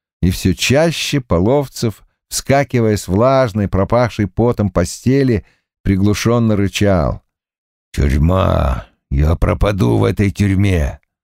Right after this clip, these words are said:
Даже по ночам во сне он часто произносил это неласковое слово, пока, наконец, выведенный из терпения Литьевский как-то не сказал ему:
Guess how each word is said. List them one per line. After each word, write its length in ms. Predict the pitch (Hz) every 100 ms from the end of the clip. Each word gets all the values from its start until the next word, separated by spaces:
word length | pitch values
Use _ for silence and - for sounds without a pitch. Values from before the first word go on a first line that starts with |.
| _ _ _ _ _ _ -
Даже 260 | 147 139 139
по 120 | 123
ночам 640 | 117 107 - 139 135 101
во 160 | 87 87
сне 400 | - 104 143 110
он 120 | 90
часто 440 | - 117 120 -
произносил 760 | 90 101 95 87 90 - 110 101
это 400 | 95 - 98 87 _ _ _ _ _
неласковое 800 | 87 90 98 107 - 92 90 87
слово, 680 | - 82 95 156 143 131 - _ _ -
пока, 240 | 90 120
наконец, 720 | 117 101 104 123 135 - - 80
выведенный 760 | 71 76 143 127 113 110 107
из 120 | 98
терпения 600 | - 95 90 117 120 107 95
Литьевский 800 | 90 - 92 139 147 - 104 92
как-то 340 | 123 120 113
не 140 | 110
сказал 480 | 98 - 90 98 85
ему: 300 | 76 71 71